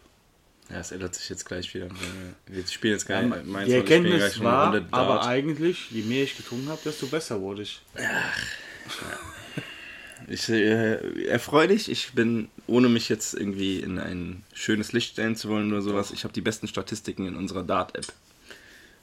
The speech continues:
Speaker 1: Das möchte ich an
Speaker 2: Und die
Speaker 1: dieser Stelle mal
Speaker 2: zweitbesten?
Speaker 1: erwähnen. Die hast, glaub ich, tatsächlich du.
Speaker 2: Ja, ne?
Speaker 1: Jetzt mal ohne
Speaker 2: Kann
Speaker 1: Witz.
Speaker 2: gut sein.
Speaker 1: Ja, gut, man muss jetzt auch relativieren, weil du weniger Spiele hast als mein Bruder zum Beispiel, da muss man das ein bisschen relativieren. Aber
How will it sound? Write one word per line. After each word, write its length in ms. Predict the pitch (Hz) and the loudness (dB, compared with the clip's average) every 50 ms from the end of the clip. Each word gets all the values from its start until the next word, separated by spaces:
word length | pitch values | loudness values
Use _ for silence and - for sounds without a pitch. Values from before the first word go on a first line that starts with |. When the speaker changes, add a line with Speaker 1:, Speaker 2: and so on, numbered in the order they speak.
| _ - | _ -18
Speaker 1:
Das 140 | 92 - - | -18 -12 -10
möchte 200 | 87 85 - - | -10 -10 -10 -10
ich 80 | 90 | -8
an 60 | 92 87 | -6 -6
Speaker 2:
Und 40 | 107 | -4
die 40 | 104 | -4
Speaker 1:
dieser 100 | 90 87 | -4 -6
Stelle 260 | - - 104 92 92 | -4 -4 -2 -2 0
mal 140 | 92 92 92 | 0 0 0
Speaker 2:
zweitbesten? 200 | 92 92 87 85 | 0 0 0 -2
Speaker 1:
erwähnen. 220 | 90 90 90 87 85 - _ _ _ _ - - _ _ - | -2 -2 -4 -6 -8 -12 _ _ _ _ -20 -20 _ _ -4
Die 80 | 101 | -4
hast, 120 | 104 - - | -4 -2 -2
glaub 120 | - 110 90 | -2 -4 -4
ich, 80 | - | -4
tatsächlich 400 | - 107 92 - 101 92 - - | -10 -12 -8 -8 -8 -8 -8 -8
du. 220 | - - 95 90 92 - _ _ - | -6 -4 -4 -4 -6 -12 _ _ -8
Speaker 2:
Ja, 200 | 117 120 117 104 | -6 -4 -4 -4
ne? 120 | 104 113 - | -4 -4 -4
Speaker 1:
Jetzt 160 | - - - | -2 0 0
mal 60 | 104 - | 0 2
ohne 80 | 110 | 4
Speaker 2:
Kann 120 | 120 135 156 | 4 6 8
Speaker 1:
Witz. 60 | 170 170 - | 6 6 6
Speaker 2:
gut 60 | - | 2
sein. 280 | 147 143 127 113 110 - | 0 2 2 0 -2 0
Speaker 1:
Ja, 140 | - 117 101 | 4 4 4
gut, 340 | 101 92 - - - 120 107 | 4 4 -2 -2 0 2 4
man 160 | 107 104 104 | 6 6 6
muss 140 | 107 110 - | 4 4 2
jetzt 160 | 107 - - - | -2 -2 0 -2
auch 160 | 101 - - | 0 4 6
relativieren, 480 | 104 104 101 - 101 98 107 113 113 | 6 6 6 4 2 2 2 4 4
weil 80 | 107 98 | 2 2
du 100 | 98 90 | 2 2
weniger 240 | 104 104 107 98 95 | 2 2 4 2 2
Spiele 280 | - - - 113 113 | 0 0 0 0 2
hast 160 | 113 107 - 87 | 2 2 0 -2
als 120 | 101 - | 0 0
mein 140 | 101 92 90 | 0 -2 0
Bruder 220 | 98 117 123 123 | 0 0 0 2
zum 160 | - 127 117 | 2 0 0
Beispiel, 260 | 117 120 123 117 - 110 | 0 0 0 0 0 0
da 80 | 101 | 0
muss 160 | 95 101 - | 0 -2 -2
man 80 | - 101 | -2 -2
das 100 | 101 95 | -2 -2
ein 60 | 101 | -4
bisschen 200 | 92 - - 95 | -6 -4 -6 -4
relativieren. 640 | 92 95 92 - - - 87 92 101 113 120 123 123 - - - - - - - - - - _ - | -2 -4 -4 -4 -6 -8 -4 -2 0 0 0 0 -4 -8 -16 -20 -20 -20 -18 -18 -18 -20 -20 _ -6
Aber 720 | - 92 92 90 92 90 90 90 90 90 90 90 - | -2 0 0 2 2 2 2 0 0 0 -2 -4 -6